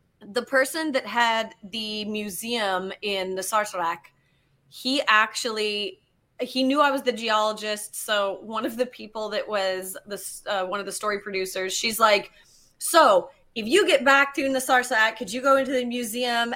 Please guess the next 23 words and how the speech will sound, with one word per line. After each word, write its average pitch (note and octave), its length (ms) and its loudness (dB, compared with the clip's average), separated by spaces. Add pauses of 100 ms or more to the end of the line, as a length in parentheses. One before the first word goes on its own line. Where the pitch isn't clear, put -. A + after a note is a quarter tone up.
and A3 180 0
then A3+ 200 -6
get C4+ 220 4
the A#3+ 80 0
beaded C#4 440 2
necklace C#4+ 520 -2
for G3+ 240 -2
me? G#3 460 -6
And C4+ 120 0
then, A#3+ 280 4 (260)
uh, A3 120 4
someone B3 360 0
can A3+ 100 -8
bring A#3 160 -4
it - 60 -6
home." A3 320 0
I A3 80 6
was A3 100 -4
like, - 200 0 (260)
"Yeah, C4+ 240 4
sure." - 580 2 (200)
<laughs> - 220 -16
So D#4+ 420 2